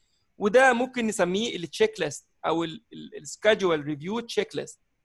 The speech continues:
ممكن برضو ان شاء الله شير معاكم احد التشيك ليست اللي احنا بنستخدمها عشان تبقى فعلًا هي دي الحواكم اللي تشتغل عليها. انا حاطط معايير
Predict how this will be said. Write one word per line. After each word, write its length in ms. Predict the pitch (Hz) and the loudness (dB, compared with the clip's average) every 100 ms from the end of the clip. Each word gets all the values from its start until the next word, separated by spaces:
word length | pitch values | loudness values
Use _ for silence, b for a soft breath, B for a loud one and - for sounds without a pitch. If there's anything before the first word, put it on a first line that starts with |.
| _ _ - | _ _ -2
ممكن 280 | 202 202 165 | -2 -2 2
برضو 240 | 175 170 | 2 2
ان 60 | 170 | -2
شاء 120 | 170 | -2
الله 120 | 165 | -2
شير 280 | 156 170 160 | 0 2 2
معاكم 420 | 147 147 190 - | 0 -4 -4 -4
احد 440 | - - 165 156 139 | -6 -6 -6 -8 -10
التشيك 340 | 135 - 170 165 | -20 -12 -12 -8
ليست 260 | 170 - | -10 -10
اللي 120 | - 156 | -12 -10
احنا 140 | 160 | -10
بنستخدمها 680 | 143 - 147 160 208 254 - _ _ _ _ - | -12 -14 -12 -6 -2 -2 -4 _ _ _ _ -12
عشان 340 | 143 196 202 | -4 -2 0
تبقى 240 | 196 170 | -2 -2
فعلًا 420 | 156 208 208 208 180 | -2 0 2 0 0
هي 160 | 202 | -2
دي 100 | 190 | -2
الحواكم 600 | 190 - 175 220 220 220 214 _ _ 170 | -4 0 2 2 0 -4 -6 _ _ -8
اللي 120 | 170 | -8
تشتغل 400 | - 208 190 175 | -4 0 2 4
عليها. 340 | 156 143 123 _ _ _ _ _ _ - | 2 0 -8 _ _ _ _ _ _ -4
انا 120 | 185 185 | -2 2
حاطط 320 | 202 208 185 | 0 0 -2
معايير 600 | 160 151 160 233 - | -2 0 0 -4 -6